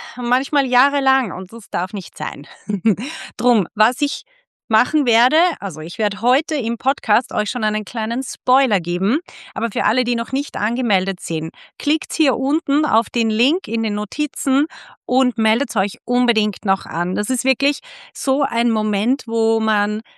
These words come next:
einen absoluten Durchbruch in der Karriere erreichen kann, wenn einem ein paar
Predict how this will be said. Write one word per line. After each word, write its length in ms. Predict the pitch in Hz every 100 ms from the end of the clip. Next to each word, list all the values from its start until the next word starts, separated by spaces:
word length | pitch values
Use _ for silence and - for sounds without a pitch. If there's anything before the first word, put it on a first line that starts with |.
| _ _
einen 400 | 220 226 226 226 -
absoluten 600 | 226 - 254 233 - 214
Durchbruch 500 | - 240 - 220 220
in 200 | - 214
der 80 | 214
Karriere 540 | - 226 202 185 196 208
erreichen 580 | - 185 185 214 233
kann, 260 | - 254 247
wenn 140 | 220
einem 280 | 151 196 202
ein 180 | - 190 -
paar 340 | - 208 220